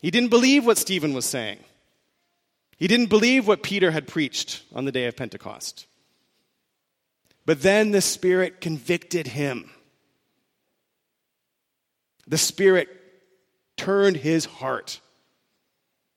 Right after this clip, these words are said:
And he found he did believe. What Peter preached was true.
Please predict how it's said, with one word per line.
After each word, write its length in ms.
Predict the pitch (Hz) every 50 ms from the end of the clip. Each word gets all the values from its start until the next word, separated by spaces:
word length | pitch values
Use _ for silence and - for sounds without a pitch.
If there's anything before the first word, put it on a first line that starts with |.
| _ _ _ _ _ _ _ _ _ _ _ _ _ _ _ _ _ _
And 120 | - 147
he 60 | 156 143
found 400 | - 175 165 160 156 151 135 - - _
he 180 | _ - 139 143
did 260 | - - 196 262 247
believe. 560 | 180 180 156 139 123 101 - - - - - _ _ _ _ _ _ _ _ _ _ _ _ _ _
What 180 | - 175 165 -
Peter 260 | - 226 240 226 190
preached 400 | - - 214 226 214 170 - -
was 140 | 160 156 -
true. 480 | - - - 233 233 196 143 107 -